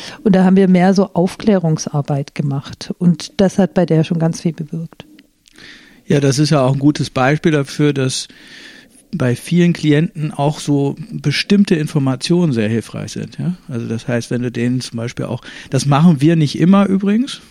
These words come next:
Speaker 2: also ich bin jetzt kein Anatomieprofi, ähm,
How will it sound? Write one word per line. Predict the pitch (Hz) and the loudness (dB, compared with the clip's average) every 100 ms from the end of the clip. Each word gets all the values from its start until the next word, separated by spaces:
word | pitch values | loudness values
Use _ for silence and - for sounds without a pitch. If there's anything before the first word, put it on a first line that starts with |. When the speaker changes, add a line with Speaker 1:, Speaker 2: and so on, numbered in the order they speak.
| _ | _
Speaker 2:
also | 147 127 | -10 -10
ich | - - | -10 -8
bin | 143 | -4
jetzt | 131 127 - | -4 -4 -4
kein | 147 135 | -4 -4
Anatomieprofi, | 135 127 131 - 131 143 175 - 175 180 196 208 - - - - - - - | -2 -2 -2 -2 -2 -2 -4 -2 -2 0 2 0 -2 -20 -20 -20 -20 -20 -10
ähm, | 143 135 135 135 143 | -6 0 0 2 0